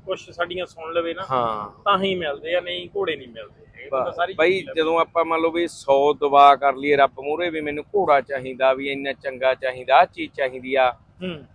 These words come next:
Speaker 2: ਸੌ ਦੇ ਵਿੱਚੋਂ ਪ੍ਰਮਾਤਮਾ ਇੱਕ ਵਾਰੀ ਸੁਣਦਾ ਹੁੰਦਾ। ਆਪਾਂ ਹਰ ਇੱਕ ਕੋਈ ਇਹ ਗੱਲ ਕਹਿੰਦੇ ਆ, ਹਨਾ?
Speaker 1: ਕਹਿੰਦੇ ਦਿਨ ਚ ਇੱਕ ਵਾਰ ਸਰਸਵਤੀ
Speaker 2: ਹਾਂ,
Speaker 1: ਕਹਿੰਦੇ
Speaker 2: ਵੀ
Speaker 1: ਬੈਠੀ
Speaker 2: ਇੱਕ,
Speaker 1: ਆ।
Speaker 2: ਹਾਂ, ਬੈਠੀ ਹੈਗੀ ਜੀਭ ਤੇ।
Speaker 1: ਹਾਂ।
Speaker 2: ਤੇ ਉਹ ਸਰਸਵਤੀ ਕਦੋਂ ਬੈਠੀ ਹੈ,
Speaker 1: ਕਿਸੇ
Speaker 2: ਕਿਦੋਂ
Speaker 1: ਨੂੰ ਨਹੀਂ
Speaker 2: ਬੈਠੂ,
Speaker 1: ਪਤਾ।
Speaker 2: ਕਿਸੇ ਨੂੰ ਨਹੀਂ ਪਤਾ ਉਹ ਗੱਲ ਦਾ।
Speaker 1: ਪਰ ਐਵੇਂ ਸਾਰਾ
Speaker 2: ਵੀ
Speaker 1: ਦਿਨ ਮੰਗਣਾ ਪੈਂਦਾ।
Speaker 2: ਪ੍ਰਮਾਤਮਾ ਤੋਂ ਜਦੋਂ ਮੰਨ ਲਓ ਵੀ ਆਪਾਂ ਕਹੇ ਕਿ ਮੰਗ ਲਈਏ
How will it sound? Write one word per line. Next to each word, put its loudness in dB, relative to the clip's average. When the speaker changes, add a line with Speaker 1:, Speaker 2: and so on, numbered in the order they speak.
Speaker 2:
ਸੌ 6
ਦੇ 6
ਵਿੱਚੋਂ 0
ਪ੍ਰਮਾਤਮਾ 2
ਇੱਕ -2
ਵਾਰੀ 4
ਸੁਣਦਾ -2
ਹੁੰਦਾ। 2
ਆਪਾਂ 4
ਹਰ -4
ਇੱਕ -4
ਕੋਈ 2
ਇਹ 0
ਗੱਲ 2
ਕਹਿੰਦੇ -4
ਆ, -4
ਹਨਾ? -4
Speaker 1:
ਕਹਿੰਦੇ -2
ਦਿਨ 2
ਚ -2
ਇੱਕ -2
ਵਾਰ 0
ਸਰਸਵਤੀ 4
Speaker 2:
ਹਾਂ, 8
Speaker 1:
ਕਹਿੰਦੇ -2
Speaker 2:
ਵੀ 6
Speaker 1:
ਬੈਠੀ 2
Speaker 2:
ਇੱਕ, -2
Speaker 1:
ਆ। 4
Speaker 2:
ਹਾਂ, 6
ਬੈਠੀ 4
ਹੈਗੀ 6
ਜੀਭ -4
ਤੇ। 0
Speaker 1:
ਹਾਂ। -8
Speaker 2:
ਤੇ 2
ਉਹ 10
ਸਰਸਵਤੀ 8
ਕਦੋਂ 2
ਬੈਠੀ 4
ਹੈ, 6
Speaker 1:
ਕਿਸੇ -10
Speaker 2:
ਕਿਦੋਂ 4
Speaker 1:
ਨੂੰ 6
ਨਹੀਂ 6
Speaker 2:
ਬੈਠੂ, -2
Speaker 1:
ਪਤਾ। -8
Speaker 2:
ਕਿਸੇ 0
ਨੂੰ 2
ਨਹੀਂ 0
ਪਤਾ -2
ਉਹ 2
ਗੱਲ 0
ਦਾ। -4
Speaker 1:
ਪਰ -2
ਐਵੇਂ 0
ਸਾਰਾ 2
Speaker 2:
ਵੀ 0
Speaker 1:
ਦਿਨ 4
ਮੰਗਣਾ 6
ਪੈਂਦਾ। 10
Speaker 2:
ਪ੍ਰਮਾਤਮਾ 4
ਤੋਂ 2
ਜਦੋਂ 2
ਮੰਨ 4
ਲਓ 2
ਵੀ 0
ਆਪਾਂ 2
ਕਹੇ 0
ਕਿ -10
ਮੰਗ 4
ਲਈਏ 0